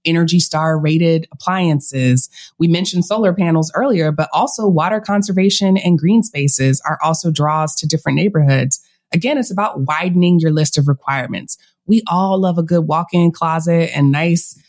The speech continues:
big, bright countertops, but we have to start holding space in our value equation for things like bike lanes,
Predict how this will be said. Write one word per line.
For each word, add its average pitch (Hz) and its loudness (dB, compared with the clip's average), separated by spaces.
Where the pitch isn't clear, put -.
big, 180 0
bright 180 -4
countertops, 175 -2
but 139 -2
we 165 2
have 185 -2
to 208 -8
start 170 -4
holding 175 0
space 196 -2
in 165 2
our 151 0
value 170 -2
equation 147 2
for 175 -2
things 180 0
like 180 -2
bike 214 -6
lanes, 139 2